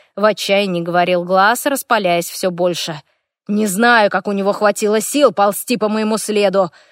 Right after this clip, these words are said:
но он пошел за мной, узнал мой секрет и забрал все кости. Никто другой не знал о моей тайне.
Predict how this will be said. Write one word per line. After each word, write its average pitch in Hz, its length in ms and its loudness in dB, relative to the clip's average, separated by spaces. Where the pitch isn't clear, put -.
но 208 140 0
он 214 120 2
пошел 226 420 2
за 190 180 0
мной, 165 340 -4
узнал 233 440 2
мой 233 140 4
секрет 240 520 0
и 208 60 -2
забрал 208 400 2
все 233 220 0
кости. 196 580 0
Никто 220 340 0
другой 208 380 2
не 202 120 -4
знал 196 320 2
о 175 40 0
моей 175 280 -2
тайне. 175 500 -6